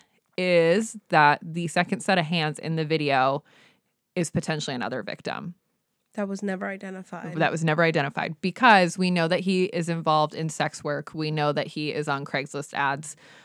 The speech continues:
Speaker 1: What we often see is that these groups like sex workers, drug addicts, that kind of stuff,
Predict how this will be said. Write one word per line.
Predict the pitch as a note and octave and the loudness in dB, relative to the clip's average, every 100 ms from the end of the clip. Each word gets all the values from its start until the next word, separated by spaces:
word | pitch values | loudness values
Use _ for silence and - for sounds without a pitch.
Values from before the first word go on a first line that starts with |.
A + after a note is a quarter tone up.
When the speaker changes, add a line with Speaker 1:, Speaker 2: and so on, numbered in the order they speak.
| _ | _
Speaker 1:
What | - E3 | 0 2
we | F3 E3+ | 2 0
often | C#3+ D3+ F3+ E3 | 2 2 2 -4
see | - E3 D#3 D3+ - | -4 -2 0 -2 -2
is | D#3+ D#3+ D3 C#3+ | 0 2 0 -2
that | D3+ D#3+ C3+ C3+ - - - - | -4 0 2 0 -4 -14 -16 -16
these | D#3+ D#3+ D#3+ D3+ D3+ C#3 - - | -8 -4 -2 -2 -4 -6 -12 -6
groups | F3 - E3+ | -6 -4 0
like | D3+ C3 - - | 0 -2 -10 -16
sex | - G3 F3 - | 0 2 2 2
workers, | E3+ E3+ E3 | 0 2 0
drug | - D#3 D3 | 2 2 6
addicts, | D3+ D3+ - | 4 4 2
that | D3 | -2
kind | - D#3+ | 0 -4
of | |
stuff, | - D3+ C#3 - | 0 2 2 0